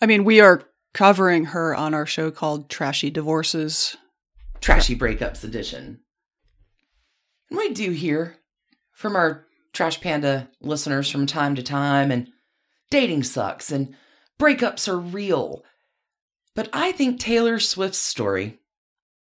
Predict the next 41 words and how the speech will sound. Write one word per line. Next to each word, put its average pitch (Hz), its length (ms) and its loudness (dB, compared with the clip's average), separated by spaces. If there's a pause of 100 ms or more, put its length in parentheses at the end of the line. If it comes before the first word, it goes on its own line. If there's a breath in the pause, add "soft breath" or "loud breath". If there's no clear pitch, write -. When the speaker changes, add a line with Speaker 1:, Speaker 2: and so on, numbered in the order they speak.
(180)
Speaker 2:
Dating 143 360 0
Edition, 101 540 -6 (480)
is 311 180 -4
a 339 100 0
real 381 240 -2
testament 180 720 -2
to 160 160 -2
some 135 280 -2
positive 147 760 -4
lessons - 600 -10
here. - 400 -14 (680)
I'm 190 80 -6
using, 294 560 2
I'm - 60 -8
gonna 160 360 0 (160)
read 226 520 -2
a 262 40 0
little 226 220 -2
bit 190 140 0
of 180 100 -2
an 165 160 -4
excerpt - 640 -4
of 135 300 4
one 156 160 2
of 160 100 2
my 139 160 -2
favorite 123 420 -4
books, - 260 -4
a 247 40 2
little 277 300 0
dated. 117 560 -4
It's - 160 -16
about - 240 -4
twenty 160 300 -4
years 135 280 -2
old. 127 200 -2
It's - 120 -10
called 196 300 -4
Kiss - 360 -6
My 170 220 -4
Tiara, 110 680 -8